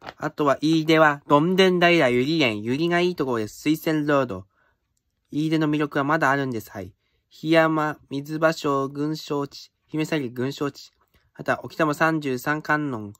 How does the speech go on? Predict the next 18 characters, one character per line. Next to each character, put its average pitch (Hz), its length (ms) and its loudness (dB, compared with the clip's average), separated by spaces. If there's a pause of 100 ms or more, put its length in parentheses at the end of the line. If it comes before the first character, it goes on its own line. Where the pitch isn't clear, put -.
(300)
越 131 240 -8
後 160 80 0
米 160 240 0
沢 127 200 0
道 143 240 -4
さ-、 147 200 -10
十 143 220 -6
三 151 300 -10
島。 107 280 -10 (540)
草 - 280 -8
木 151 120 -6
島 139 260 -8
が 135 140 -8
あ 131 40 -6
る 127 100 -8
ん 113 40 -10
で 107 80 -14
す。 - 140 -20